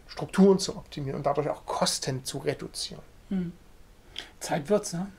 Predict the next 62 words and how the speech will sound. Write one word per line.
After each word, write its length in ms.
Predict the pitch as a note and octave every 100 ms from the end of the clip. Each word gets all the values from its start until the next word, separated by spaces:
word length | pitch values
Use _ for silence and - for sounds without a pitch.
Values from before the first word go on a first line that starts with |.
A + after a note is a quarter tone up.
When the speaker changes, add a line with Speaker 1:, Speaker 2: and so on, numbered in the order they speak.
| -
Speaker 2:
Weil 280 | F3 E3 -
Speaker 1:
Für 160 | -
die 60 | C#3
Speaker 2:
ich 60 | C3
Speaker 1:
meisten 280 | - F3+
Speaker 2:
glaube, 140 | F3+ C4
Speaker 1:
wird 100 | A3
Speaker 2:
es 60 | A3
Speaker 1:
es 40 |
Speaker 2:
ist 60 | E3+
ein 60 |
Speaker 1:
Zeit. 80 | F#3+
Speaker 2:
bisschen 160 | - G#3+
so 140 | G3
wie 100 | F#3+
in 80 | G3
der 80 | F#3
Sanduhr, 500 | D#3+ G3 A#3 F#3+ E3+
so 160 | E3 E3+
irgendwie 380 | F#3 F3+ F#3
kann 160 | F3+ F#3
man 140 | F3+
zuschauen, 480 | E3+ G#3+ G3+ G3+ G3
wie 100 | F#3+
so 140 | F3+ E3+
die, 220 | F3 E3
der 160 | E3+
Sand 240 | E3 F3 F3+
da 60 |
durchrieselt, 1000 | E3 F#3 F3+ - C#4+ E3 E3+ F#3+ F3+ F3 F3
Speaker 1:
Ja. 100 | F3+
Speaker 2:
ne? 60 | G3
Irgendwie 220 | E3+ E3+
langsam. 360 | F3 E3 E3+ - - - - -
Also 140 | F3+
zumindestens, 560 | E3+ G3 F#3 F3 F3+ -
äh, 200 | G3 F3
man 260 | E3+ E3+
in 100 | G3
der 140 | F3 E3
Wahrnehmung 640 | D#3 F#3 G3 F#3 F3 E3+ - - - - -
merkt, 280 | F3 D#3 -
dass 120 | D#3
es 120 | D#3+
doch 160 | F#3 -
immer 220 | G3+ E3+
näher 320 | E3 E3+ C#3
kommt, 380 | - D3 C3 - -
ne? 160 | E3 E3+ -
Also 180 | F3+ E3+
ich 60 | -
denke 160 | F3+
mal, 140 | F#3 F3
so 80 |
bis 180 | D#3+ E3+
Jahresende 540 | F#3 F3+ E3+ F#3 F#3+ F3+
wird 120 | F3
sich 180 | F3+ -
alles 300 | F3+ E3+ -
noch 120 | F3
entspannt 560 | A3 - - F3 F3 -
halten 380 | F3+ F#3+ G3